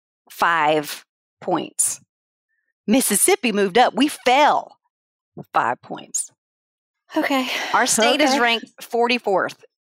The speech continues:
Speaker 1: in reading.
Speaker 2: Okay.
Speaker 1: And why?
Speaker 2: Okay, so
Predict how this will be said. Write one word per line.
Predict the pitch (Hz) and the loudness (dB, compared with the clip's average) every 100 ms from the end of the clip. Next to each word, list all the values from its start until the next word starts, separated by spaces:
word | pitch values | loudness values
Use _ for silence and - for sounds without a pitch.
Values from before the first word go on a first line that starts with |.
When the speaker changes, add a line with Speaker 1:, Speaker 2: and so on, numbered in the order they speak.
| _ | _
Speaker 1:
in | 190 175 170 160 170 _ 160 | -2 0 0 -4 -8 _ -8
reading. | 151 - - 190 _ _ _ _ _ _ _ - | -6 -6 -14 -20 _ _ _ _ _ _ _ -4
Speaker 2:
Okay. | 226 226 220 | -4 0 0
Speaker 1:
And | 220 220 | 0 2
why? | 202 196 269 415 | 2 2 2 0
Speaker 2:
Okay, | 240 214 | 0 0
so | - - 247 | -2 0 0